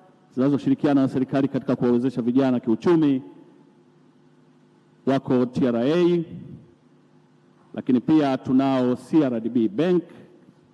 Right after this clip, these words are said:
Naomba msimame kama mpo. C R D B, N M B, N B C.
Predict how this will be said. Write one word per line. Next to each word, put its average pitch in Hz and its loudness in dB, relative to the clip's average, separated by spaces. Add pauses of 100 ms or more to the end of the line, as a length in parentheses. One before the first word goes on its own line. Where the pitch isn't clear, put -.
(500)
Naomba 127 -2
msimame 135 0
kama 135 -2
mpo. 160 -4 (120)
C - -8
R 127 -2
D 123 -4
B, 151 2 (3000)
N 139 2
M 143 4
B, 165 4 (4000)
N 135 2
B 139 4
C. 160 0